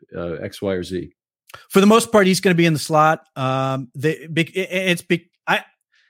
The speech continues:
Speaker 2: I don't think it's impossible for him to play on the outside. It's just not a very good fit. His overall speed is not very good. I think he has a problem with those guys. Meanwhile,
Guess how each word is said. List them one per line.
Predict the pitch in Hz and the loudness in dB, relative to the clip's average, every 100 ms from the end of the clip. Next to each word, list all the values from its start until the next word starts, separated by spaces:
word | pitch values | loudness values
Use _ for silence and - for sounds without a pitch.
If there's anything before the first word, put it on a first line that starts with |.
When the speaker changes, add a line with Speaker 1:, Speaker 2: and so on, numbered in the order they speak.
| _ _ - | _ _ -2
Speaker 2:
I | 214 | 0
don't | 247 240 | 0 -6
think | - 220 220 | -8 -6 -4
it's | 190 - | -6 -6
impossible | 190 151 - 190 220 233 269 | -8 -8 -8 -6 -4 -6 -10
for | - 226 | -6 -6
him | 240 | -6
to | 226 | -8
play | - 240 | -10 -6
on | 240 233 | -6 -8
the | 233 | -10
outside. | 240 - 247 220 | -10 -8 -8 -6
It's | 165 165 - | -10 -10 -10
just | 202 - | -12 -12
not | 131 147 160 208 | -14 -6 -2 0
a | 190 131 | -2 -6
very | 107 143 175 156 | -8 -8 -8 -8
good | 127 120 | -10 -14
fit. | - - 143 160 190 _ - | -16 -14 -6 -6 -6 _ -16
His | 139 | -10
overall | 165 165 175 160 | -10 -8 -8 -10
speed | - 139 151 | -12 -12 -12
is | 151 | -12
not | 156 151 147 | -10 -10 -10
very | 151 | -12
good. | 131 139 156 156 _ _ _ _ _ | -10 -8 -8 -10 _ _ _ _ _
I | 143 | -14
think | 151 160 | -12 -12
he | 160 | -10
has | 147 | -10
a | 127 | -10
problem | - 139 151 | -10 -10 -10
with | 147 | -10
those | 165 151 | -10 -8
guys. | 156 151 135 | -6 -6 -6
Meanwhile, | 156 175 165 160 156 143 | -6 -4 0 0 0 -4